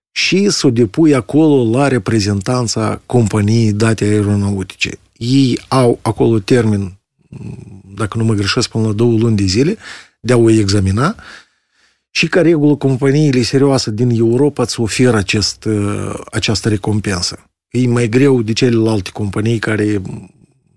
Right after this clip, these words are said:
în mare majoritatea cazurilor, încerc cumva prin diferite șiretlicuri de a nu achita. Dar ei știu destul de bine că este conflict judiciar care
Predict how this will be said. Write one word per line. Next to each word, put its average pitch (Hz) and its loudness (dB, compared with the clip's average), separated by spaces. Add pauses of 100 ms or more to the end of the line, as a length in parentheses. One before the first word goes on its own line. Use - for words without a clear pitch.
(160)
în 123 2
mare 143 4
majoritatea 110 0
cazurilor, 107 -2
încerc 107 -2
cumva 104 -2
prin 113 -4
diferite 113 -2
șiretlicuri 110 -2
de 95 0
a 113 2
nu 120 2
achita. - -4 (500)
Dar 147 2
ei 147 2
știu 170 0
destul 135 0
de 120 0
bine 147 2
că 127 -4
este 117 -2
conflict 120 -2
judiciar 110 -4 (300)
care 123 2